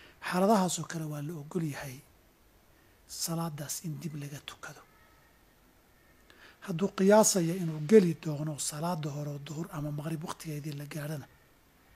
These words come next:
inuu tii dambe soo raro oo labada salaadood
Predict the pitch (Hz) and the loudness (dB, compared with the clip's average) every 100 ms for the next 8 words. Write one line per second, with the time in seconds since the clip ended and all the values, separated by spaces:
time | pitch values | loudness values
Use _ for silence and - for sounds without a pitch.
0 | - _ _ - _ _ _ 196 175 151 | -20 _ _ -20 _ _ _ 0 0 -2
1 | - 196 175 165 151 147 143 - 180 180 | 0 0 2 -2 -4 -4 0 0 2 -2
2 | - 160 196 - 160 147 165 165 151 - | -4 -8 -10 -6 -6 -4 -4 -4 -6 -8
3 | 151 160 165 | -8 -4 -4